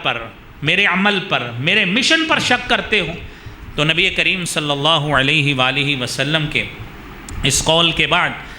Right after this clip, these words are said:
سیدنا عبداللہ ابن عباس رضی اللہ تعالی عنہما بیان کرتے ہیں کہ جب یہ آیت کریمہ نازل ہوئی، لوگوں نے رسول کریم صلی اللہ علیہ وآلہ وسلم سے پوچھا، "من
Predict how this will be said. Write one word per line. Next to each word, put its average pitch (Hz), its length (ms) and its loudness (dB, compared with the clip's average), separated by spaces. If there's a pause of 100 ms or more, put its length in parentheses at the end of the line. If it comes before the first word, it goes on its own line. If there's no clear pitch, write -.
(240)
سیدنا 185 500 4
عبداللہ 185 280 2
ابن 185 260 2
عباس 180 720 2 (320)
رضی 185 320 4
اللہ 190 480 4
تعالی 190 300 4
عنہما 185 480 2
بیان 196 400 2
کرتے 202 340 2
ہیں 175 100 0 (480)
کہ 190 100 2
جب 190 220 2
یہ 220 120 4
آیت 208 220 2 (100)
کریمہ 220 320 2
نازل 208 380 2
ہوئی، 233 360 0 (320)
لوگوں 196 300 4
نے 214 120 4
رسول 190 420 2
کریم 175 280 0
صلی 156 240 -2
اللہ 139 180 2
علیہ 143 520 2
وآلہ 131 280 2
وسلم 123 420 -2
سے 127 120 -2
پوچھا، 139 420 2 (540)
"من 156 400 4